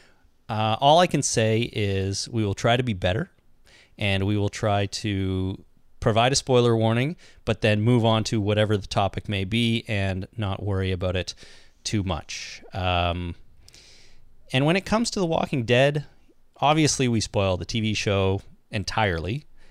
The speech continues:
but we only spoil things that we have already seen. If we do tend to, or if we do talk about something that's upcoming, like next week on The Walking Dead or whatever, which, incidentally, I'm thinking about throwing in at the end of this podcast, not today, but maybe in the future,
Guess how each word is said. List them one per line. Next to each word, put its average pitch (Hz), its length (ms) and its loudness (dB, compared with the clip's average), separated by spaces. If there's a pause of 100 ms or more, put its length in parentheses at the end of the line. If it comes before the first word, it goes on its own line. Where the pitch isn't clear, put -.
(140)
but 104 120 -6
we 117 100 2
only 139 220 4
spoil 120 340 2
things 113 420 -2
that 104 140 -4
we 104 140 -2
have 95 220 -4
already 95 440 -4
seen. 82 640 -4 (480)
If - 300 -4
we 120 100 4
do 135 460 6
tend 120 540 -4
to, 113 180 -4 (320)
or 110 200 -2
if 117 200 0
we 127 80 2
do 143 440 4 (420)
talk 123 260 2
about 113 200 2
something 110 280 -6
that's 101 160 -8
upcoming, 120 560 -2
like 87 240 -6
next - 240 -6
week 120 180 0
on 117 80 2
The 110 80 -2
Walking 107 340 -2
Dead 101 160 0
or 104 60 0
whatever, 98 360 0 (500)
which, - 420 -2
incidentally, 143 760 2 (100)
I'm 107 80 0
thinking 143 440 -2
about 110 300 2
throwing 110 380 -2
in 107 120 0
at - 100 -8
the 104 100 -4
end 98 120 -4
of 92 80 -6
this 95 140 -4
podcast, - 500 -4
not 135 180 -2
today, 98 280 2
but 90 180 -6
maybe 98 220 -2
in 90 60 -4
the 87 60 -6
future, 95 440 -6